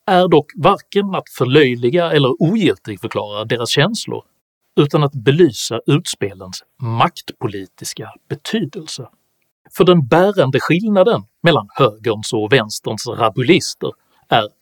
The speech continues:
att de förra tenderar att vara fristående debattörer och privatpersoner, medan de senare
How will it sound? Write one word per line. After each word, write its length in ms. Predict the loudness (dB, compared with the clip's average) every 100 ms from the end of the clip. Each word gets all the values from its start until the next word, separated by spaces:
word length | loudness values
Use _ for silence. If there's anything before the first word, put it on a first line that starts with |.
| _
att 140 | -6
de 120 | -6 -2
förra 480 | 4 4 4 -2 -4 -4
tenderar 400 | -2 0 -2 0
att 80 | 2
vara 200 | 4 2 -2 _ _
fristående 720 | -4 -2 -2 0 0 0 -4
debattörer 680 | -2 0 2 2 2 -2 0
och 160 | 0
privatpersoner, 840 | 0 2 2 0 -4 -4 -6 -10 -14 _ _ _ _ -2
medan 260 | 2 2
de 160 | 0 -2
senare 680 | -2 0 0 -2 -6 -14